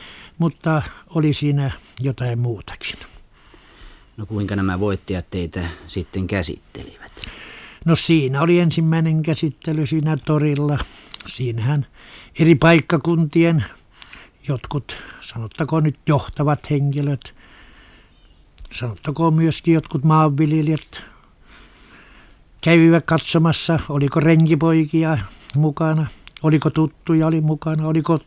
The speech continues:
Speaker 1: jotain torppareen, torpparin poikia mukana. Ja montapa ne löytikin ja veivät mennessään. Ja siitähän ei ollut pitkä matka siihen matkan päähän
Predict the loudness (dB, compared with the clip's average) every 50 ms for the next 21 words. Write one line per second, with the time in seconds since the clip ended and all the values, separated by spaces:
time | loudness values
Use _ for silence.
0 | _ -12 -8 -8 -2 0 2 2 2 2 2 2 2 2 0 -2 -4 -4 -2 0
1 | 0 0 0 0 -2 -4 -6 -8 -2 -2 0 0 -2 -2 -2 0 0 0 2 2
2 | 2 2 2 2 2 0 0 2 2 0 -2 -2 -2 -2 -2 -2 -4 -8 -18 -20
3 | -20 -20 -20 -20 -20 -20 -20 -10 0 4 8 8 8 8 6 2 0 -2 0 2
4 | 2 4 4 2 2 -2 -12 -20 -12 -2 4 6 6 8 8 6 4 2 -4 -4
5 | 0 0 0 0 -2 -6 -14 -20 _ -20 -20 -20 -20 -20 -20 -20 -20 -20 -20 -16
6 | -8 -2 0 2 2 2 2 0 0 0 0 2 4 4 4 4 2 2 0 -2
7 | -2 -4 -2 0 0 0 0 -2 -4 -6 -16 -20 -20 -20 -20 -20 -16 -8 -2 0
8 | 0 0 0 -4 -4 -2 0 2 2 4 4 2 2 2 0 0 0 -2 -4 -4
9 | -4 -4 -2 0 0 0 -2 -4 -6 -6 -6 -4 -2 -2 -2 -2 0 0 2 0
10 | 0 -2 -4 -6 -2 -2 -2 -2 0 0 0 0 0 0 0 -2 -2